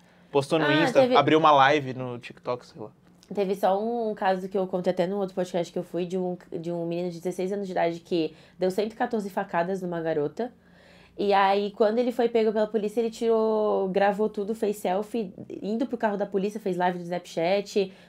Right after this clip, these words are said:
Speaker 2: dentro do carro da polícia, indo pra delegacia, contando o que tinha feito.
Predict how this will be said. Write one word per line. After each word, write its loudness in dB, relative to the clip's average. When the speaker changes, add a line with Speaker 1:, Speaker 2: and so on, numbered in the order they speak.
Speaker 2:
dentro 0
do -2
carro 0
da 2
polícia, -4
indo -6
pra -4
delegacia, 0
contando -2
o -4
que -8
tinha -8
feito. 0